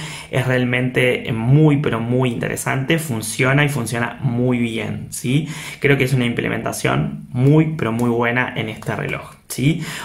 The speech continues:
Otra cosa que me parece sumamente interesante del reloj es la posibilidad de contar con un electrocardiograma. Si bien esta función todavía no la pude probar porque no está activa en el reloj, el reloj incorpora la tecnología y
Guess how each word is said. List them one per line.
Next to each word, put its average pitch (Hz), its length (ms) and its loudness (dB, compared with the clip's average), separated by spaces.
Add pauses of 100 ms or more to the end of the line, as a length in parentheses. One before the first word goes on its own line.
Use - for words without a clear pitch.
(140)
Otra 190 200 2
cosa 165 200 0
que 151 80 4
me 127 80 2
parece 123 420 -2
sumamente 151 600 0
interesante 113 560 -4
del 107 160 -2
reloj 131 340 0 (380)
es 135 160 4
la 131 120 4
posibilidad 123 560 0
de 143 140 2
contar 131 920 -2
con 127 340 2
un 131 180 2
electrocardiograma. 110 1400 -2 (240)
Si - 240 -2
bien 190 420 4
esta 156 220 0
función 107 540 -4 (100)
todavía 120 680 0
no 127 360 4
la 165 180 2
pude 151 260 4
probar 120 520 0
porque 110 240 -4
no 139 340 6
está 147 180 0
activa 110 300 -2
en 107 80 -6
el 107 140 -6
reloj, 120 340 0 (420)
el 123 80 -2
reloj 135 300 2
incorpora 127 580 4
la 139 140 2
tecnología 127 880 -2
y 135 240 0